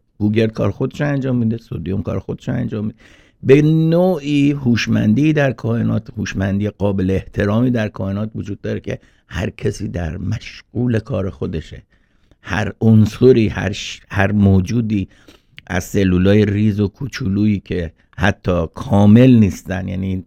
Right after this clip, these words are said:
ریبونوکلئیک اسیدن، اونا مشغول میاد تو وجود انسان، اصلاً هم کاری نداره تو انسانی، تو هی-، چه موجودی هستی، می‌خواد فقط تکثیر کنه خودشو، فقط دنبال اینه که از خودش نمونه بسازه و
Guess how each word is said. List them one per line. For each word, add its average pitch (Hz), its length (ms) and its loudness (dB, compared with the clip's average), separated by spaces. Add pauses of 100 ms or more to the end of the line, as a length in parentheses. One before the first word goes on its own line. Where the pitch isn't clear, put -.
ریبونوکلئیک 92 920 -2
اسیدن، 104 640 -6 (340)
اونا 123 280 4
مشغول 107 640 0 (160)
میاد 107 340 0
تو - 120 -6
وجود 98 300 -2
انسان، 101 400 0
اصلاً 107 280 -2
هم 113 120 2 (360)
کاری 107 220 2
نداره 190 360 4
تو 123 180 -2
انسانی، 120 600 0
تو 107 320 -4 (640)
هی-، 98 280 -2 (180)
چه - 160 -2
موجودی 104 520 4
هستی، 98 380 -4 (120)
می‌خواد 123 300 0
فقط 170 360 0
تکثیر 170 440 0
کنه 92 260 -2
خودشو، 78 400 -10 (540)
فقط 143 240 2
دنبال 143 320 0
اینه 151 280 0
که 147 180 0
از 123 120 -2
خودش 143 440 0
نمونه 117 640 4
بسازه 139 420 -2
و 139 160 -2